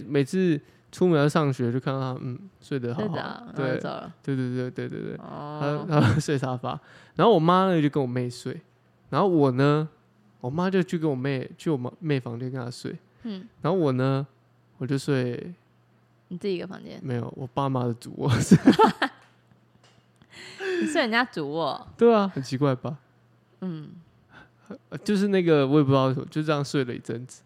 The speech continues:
Speaker 2: 我觉得还是你对那个房间有一个感觉，然后你就觉得你要睡那。
Speaker 1: 其实没有。
Speaker 2: 然后你妈就觉得，好像她觉得她比较喜欢那个。
Speaker 1: 没有，其实，其实就是他们这样睡，我就这样乱睡。然后原本说是我的房间，是因为我不，我不太敢睡那一间。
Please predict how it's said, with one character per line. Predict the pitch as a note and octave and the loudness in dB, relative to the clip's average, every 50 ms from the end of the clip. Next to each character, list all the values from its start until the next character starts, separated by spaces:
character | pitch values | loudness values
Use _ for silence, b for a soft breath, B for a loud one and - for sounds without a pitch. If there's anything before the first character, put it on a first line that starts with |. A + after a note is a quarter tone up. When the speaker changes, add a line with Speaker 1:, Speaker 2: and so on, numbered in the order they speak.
| _ _ | _ _
Speaker 2:
我 | _ G3 G3+ | _ -10 -6
觉 | - C#4+ | -2 -2
得 | D4+ D4+ | 0 0
还 | B3+ A3+ | 0 0
是 | A#3+ C4+ C#4 B3 | -2 -4 -8 -8
你 | G#3 F3 | -8 -8
对 | E3 - A3+ A3 | -6 -4 -4 -4
那 | G#3 G#3+ G#3+ | -4 -6 -6
个 | G3 F3+ E3+ | -6 -8 -6
房 | - D#3+ D3+ D#3 D#3+ | -6 -8 -10 -8 -8
间 | E3 E3+ E3+ | -8 -8 -8
有 | D#3+ C3+ | -8 -8
一 | C3+ C3 | -10 -10
个 | |
感 | C3 - A2 D2 - - | -10 -10 -10 -12 -12 -14
觉， | - - - - - - F#3 | -16 -16 -14 -14 -14 -14 -12
然 | D#3+ D3+ | -10 -10
后 | D#3 | -8
你 | D#3 | -8
就 | F3 F3+ | -8 -8
觉 | F3 | -8
得 | D3+ C3+ | -10 -10
你 | C3+ - | -12 -12
要 | C#3+ | -14
睡 | D3 - - - - G#2 A2+ | -14 -14 -14 -14 -14 -16 -18
那。 | - - - | -18 -20 -20
Speaker 1:
其 | - - - | -14 -12 -12
实 | C3 C3 C3 | -10 -8 -8
没 | B2+ A#2+ A#2+ B2 A#2+ | -6 -6 -6 -6 -6
有。 | A#2+ A#2+ A#2 | -6 -6 -4
Speaker 2:
然 | - F3 | -4 -6
后 | F3+ | -6
你 | F3+ E3 | -6 -8
妈 | D#3+ D#3+ D#3 D#3+ E3 | -8 -8 -8 -8 -8
就 | E3 E3+ | -8 -10
觉 | - D3+ B2+ | -8 -8 -10
得， | C3+ C#3+ D3+ | -10 -10 -12
好 | - D3+ D3 | -14 -14 -14
像 | D3 D#3+ E3 E3 | -12 -10 -10 -10
她 | E3 E3 | -10 -10
觉 | D#3+ - C3+ C3 | -12 -12 -14 -14
得 | |
她 | C#3 C#3+ D3 | -14 -16 -18
比 | - _ | -18 _
较 | - C#3+ D3 | -16 -16 -16
喜 | - - | -16 -18
欢 | - - - - | -20 -20 -16 -8
那 | - B2+ | -6 -4
个。 | B2 | -4
Speaker 1:
没 | B2 B2+ | -2 -4
有， | B2+ A#2+ A#2+ C#3 D#3 D#3+ | -4 -6 -6 -8 -10 -14
其 | - - C#3+ | -12 -12 -12
实， | C3+ C#3 D3+ C#3 C#3 C#3+ C#3+ C#3 | -8 -6 -4 -2 -2 -2 -4 -6
其 | - - - C#3 | -8 -10 -10 -6
实 | D3 D3 C#3+ | -6 -6 -2
就 | D3 E3 | 0 2
是 | D#3+ | 2
他 | D3+ D#3 | 4 4
们 | D3 C#3 C3+ | 2 2 0
这 | C3+ | 0
样 | C#3 C#3 C3+ | 0 0 0
睡， | C3 - C#3 | 0 0 2
我 | B2+ B2 B2 | 2 2 0
就 | B2 | -2
这 | - B2 | -2 -4
样 | B2 A#2+ | -4 -4
乱 | A#2 A#2 - D#3+ | -6 -6 -8 -8
睡。 | - - - - - - - _ _ _ _ _ _ _ _ _ _ _ | -12 -12 -12 -12 -12 -12 -14 _ _ _ _ _ _ _ _ _ _ _
然 | - D3 C3 | -6 -4 0
后 | D3 D3+ D3 D3 C#3+ C3+ - - | 2 2 4 2 2 0 -2 -4
原 | G#3+ D3+ D3+ D#3+ F3+ | 0 2 4 4 6
本 | F#3 E3 D3 C#3 | 6 6 6 4
说 | C3+ - D#3+ D#3 | 4 2 2 4
是 | D#3 E3 | 4 4
我 | D#3+ C3 B2 | 2 2 0
的 | A#2+ | 0
房 | A#2 - B2 A#2+ B2 | 0 -2 -2 -2 -2
间， | B2 C3 C3 | 0 0 0
是 | C3 D3 | 0 0
因 | D3 C#3 | 2 2
为 | C3+ | 2
我 | B2 A#2 | 0 0
不， | - - - - - | -4 -6 -8 -8 -10
我 | - A#2+ A#2+ | -10 -10 -8
不 | - - C3+ | -8 -6 -4
太 | C3+ C#3 | -4 -4
敢 | C3+ A#2+ - | -4 -6 -8
睡 | B2+ - B2+ A#2+ | -8 -8 -6 -6
那 | A#2+ B2+ | -6 -8
一 | - - D3 | -10 -12 -14
间。 | - - F3 | -16 -16 -16